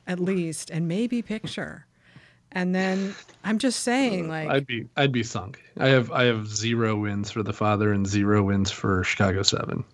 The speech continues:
Speaker 1: Yeah.
Speaker 2: So <laughs> that
Speaker 1: It's just
Speaker 2: doesn't,
Speaker 1: one of
Speaker 2: that
Speaker 1: those
Speaker 2: doesn't
Speaker 1: things
Speaker 2: sound right.
Speaker 1: where, you know, when we're tallying up the contest at the end, end of the season, it's always the people who love the movie that wins the most, that do really well, because they just pick it for every category,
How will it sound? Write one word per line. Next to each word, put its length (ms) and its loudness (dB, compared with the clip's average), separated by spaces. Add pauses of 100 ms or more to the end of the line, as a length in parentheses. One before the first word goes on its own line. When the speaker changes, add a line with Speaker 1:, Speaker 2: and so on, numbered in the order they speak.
(320)
Speaker 1:
Yeah. 260 -4
Speaker 2:
So 240 6
<laughs> 380 6 (240)
that 80 -2
Speaker 1:
It's 80 -4
just 60 -2
Speaker 2:
doesn't, 200 0
Speaker 1:
one 140 4
of 60 4
Speaker 2:
that 60 4
Speaker 1:
those 80 2
Speaker 2:
doesn't 120 -2
Speaker 1:
things 120 2
Speaker 2:
sound 220 4
right. 80 0
Speaker 1:
where, 280 -4 (360)
you 160 -4
know, 80 -2
when 200 0
we're 120 0
tallying 540 -2
up 120 -4
the 80 -8
contest 840 -6 (340)
at 160 -8
the 80 -6
end, 260 -4 (140)
end 180 -4
of 80 -6
the 120 -6
season, 500 -4 (500)
it's 160 -2
always 300 2
the 80 -6
people 360 -2
who 220 2
love 440 2
the 80 0
movie 360 0
that 200 -4
wins 340 -6
the 100 -8
most, 440 -6
that 160 -8
do 180 -4
really 220 -4
well, 340 2
because 220 -8
they 100 -4
just 220 -8
pick 200 -8
it 120 -10
for 120 -8
every 300 -4
category, 760 -6